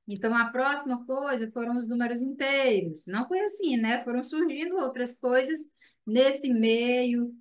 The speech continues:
e daqui para os, para os complexos, tiveram muitas outras coisas aí sendo desenvolvidas.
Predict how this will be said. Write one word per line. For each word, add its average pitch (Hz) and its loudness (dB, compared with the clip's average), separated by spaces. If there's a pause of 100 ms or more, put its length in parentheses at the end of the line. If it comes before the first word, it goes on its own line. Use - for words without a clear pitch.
e 214 -8
daqui 226 0
para 247 0
os, 233 -4
para 233 2
os - -4
complexos, 254 4
tiveram 233 0
muitas 285 -2
outras 254 -2
coisas 226 -2
aí 220 0
sendo 220 -2
desenvolvidas. 214 -4